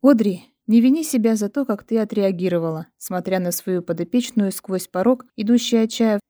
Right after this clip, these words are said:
вступила в обсуждение насущного вопроса хозяйка.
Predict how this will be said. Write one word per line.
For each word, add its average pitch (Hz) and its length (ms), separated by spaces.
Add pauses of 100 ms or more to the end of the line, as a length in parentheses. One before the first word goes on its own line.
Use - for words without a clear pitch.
(160)
вступила 202 680
в 185 100
обсуждение 190 640
насущного 175 640
вопроса 165 460
хозяйка. 175 680